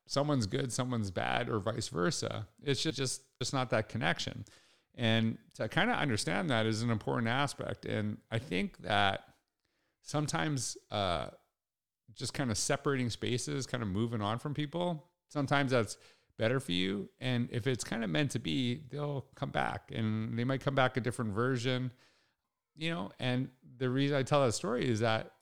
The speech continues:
um, the, the friend I was mentoring, he came back, he said, "You know what? I've done a lot of thinking. I haven't talked to you in a long time. And yeah, I've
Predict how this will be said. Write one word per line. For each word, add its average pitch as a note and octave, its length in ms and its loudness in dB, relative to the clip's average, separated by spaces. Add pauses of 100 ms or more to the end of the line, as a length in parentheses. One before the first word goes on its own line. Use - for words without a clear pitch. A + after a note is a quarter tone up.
um, G#2+ 460 -4 (380)
the, B2 100 0
the A#2 200 -4
friend C3+ 240 2
I C3 60 6
was G#2+ 120 2
mentoring, A2+ 560 0 (120)
he C#3 160 -12
came - 140 0
back, - 220 0
he - 60 -12
said, C3+ 160 -4
"You C3 80 -4
know D3 140 2
what? D3+ 260 0
I've A#2 280 -6
done C3 140 0
a B2 60 2
lot B2 140 4
of A#2+ 80 2
thinking. C3+ 340 -2
I A#2+ 60 0
haven't G#2 160 0
talked G#2+ 240 0
to B2+ 80 -2
you A#2+ 60 -4
in A#2 40 -2
a A2+ 40 -2
long A2+ 160 0
time. B2+ 280 -4
And G#2 140 -4 (920)
yeah, D3+ 400 2
I've A#2 380 0